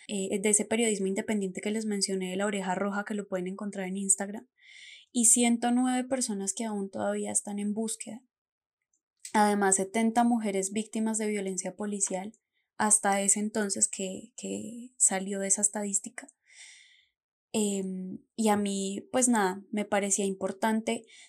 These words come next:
cerrar con esos datos para crear una conciencia real de el por qué estamos en las calles, del por qué es importante alzar la voz y del por qué es importante, más en estos momentos,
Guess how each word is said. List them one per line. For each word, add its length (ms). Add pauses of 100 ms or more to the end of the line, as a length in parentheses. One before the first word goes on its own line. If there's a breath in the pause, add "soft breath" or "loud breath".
cerrar 400
con 160
esos 260
datos 380
para 240
crear 360
una 180
conciencia 580
real 480
de 260 (300 loud breath)
el 200
por 240
qué 200
estamos 500
en 120
las 180
calles, 440
del 160
por 220
qué 200
es 120
importante 800 (400 loud breath)
alzar 480
la 140
voz 480 (400 soft breath)
y 160
del 280
por 240
qué 140
es 100
importante, 840
más 360
en 100
estos 280
momentos, 680